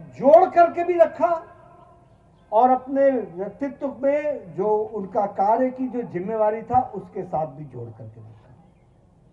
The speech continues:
और हमेशा सत्य क्या है, ठीक क्या है, मेरे लिए क्या है, मैं किस में अच्छा हो सकता हूँ,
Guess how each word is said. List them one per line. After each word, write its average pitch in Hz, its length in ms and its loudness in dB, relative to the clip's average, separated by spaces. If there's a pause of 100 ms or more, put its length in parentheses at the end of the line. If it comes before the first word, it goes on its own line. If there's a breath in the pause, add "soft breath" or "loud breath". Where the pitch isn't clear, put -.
(1300)
और 294 240 2
हमेशा 330 420 -2
सत्य 339 440 0
क्या 254 260 -2
है, 208 300 -4
ठीक - 500 -10
क्या 202 200 -4
है, 156 400 -12 (800)
मेरे 277 440 -4
लिए 330 260 -8
क्या 240 200 -2
है, 190 280 -2
मैं 262 260 -2
किस 262 180 -12
में 285 120 -8
अच्छा 247 260 -8
हो 185 200 -4
सकता 170 320 -16
हूँ, 135 280 -16